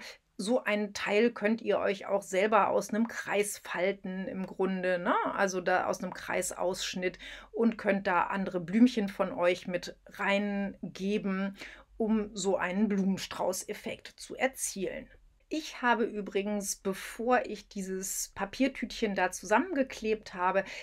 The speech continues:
ich habe da eine Klebemaus, also einen Kleberoller reingerollt und mir dann meine Blümchen da reinsortiert und das dann vorne mit einem Kleberoller einfach verschlossen. Also das war sehr einfach und das konnte man eben auch wieder hochnehmen. Ich glaub, das war so ein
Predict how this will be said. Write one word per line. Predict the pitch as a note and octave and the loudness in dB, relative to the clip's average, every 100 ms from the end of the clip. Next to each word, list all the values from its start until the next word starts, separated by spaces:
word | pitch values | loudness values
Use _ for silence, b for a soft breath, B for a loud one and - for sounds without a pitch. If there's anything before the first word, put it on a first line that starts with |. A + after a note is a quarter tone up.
| B | B
ich | - | 0
habe | G3 F#3+ | 0 2
da | F#3 E3+ | 2 2
eine | E3 D3+ | 0 -6
Klebemaus, | - - C4 D#4 C4 A3+ A3+ C4 | -8 0 2 8 10 10 8 4
also | - E3 E3 | -2 -4 -6
einen | E3 | -8
Kleberoller | - A#3+ A3+ B3 G#3+ G#3 | 0 4 4 6 8 8
reingerollt | F#3+ F#3+ F#3 G#3 G#3 - F3+ F3+ G3+ G3+ | 8 8 8 6 0 4 6 8 6 2
und | G3 A3+ | -6 -4
mir | F#3 F3+ | -2 4
dann | F#3+ A#3 B3+ | 6 10 10
meine | A#3+ G3 G3 G3 F#3 F3+ F3+ F3+ F#3+ | 10 4 2 2 0 0 0 -2 -4
Blümchen | G3+ E3+ C#4 G#4+ G#4+ C4+ | -6 4 6 6 4 6
da | B3 | 6
reinsortiert | G3 G3+ A3+ G#3+ G#3 - G#3+ G#3+ - | 6 4 6 6 4 0 4 4 2
und | F3+ G3 | -4 -4
das | G#3+ - | -4 -4
dann | - F3+ F3 - | -2 -2 -6 -10
vorne | - - F3+ F3+ F3 | -16 -2 0 2 0
mit | F3 E3+ | -2 -2
einem | E3+ E3+ | -4 -6
Kleberoller | - F#3+ F3 E3 F3 E3+ E3 | -4 -2 -2 2 2 4 2
einfach | - G3 - - - | 0 -8 -10 -12 -12
verschlossen. | - - - - E3 - F3+ E3+ | -4 -2 0 -2 -4 -4 -6 -8
Also | F3+ F3 | -8 -6
das | F#3 - | -6 0
war | F3+ | 0
sehr | F3 F3 E3 | 2 4 4
einfach | G3+ A3+ F#3+ - | 4 2 -2 -2
und | - | -8
das | F#3 | -8
konnte | - F3+ F3 | -2 -2 -2
man | E3+ E3 | -4 -4
eben | E3+ E3+ - | -6 -8 -6
auch | F#3 - | -8 -2
wieder | E3 F3+ | -2 4
hochnehmen. | C4+ C4 A#3+ A3 G#3+ G3 F#3+ - | 2 6 4 4 0 -2 -2 -6
Ich | - | -10
glaub, | F3 E3+ | -8 -6
das | F3 - | -8 -6
war | F3 D#3+ | -4 -4
so | |
ein | D#3 D3+ | -6 -10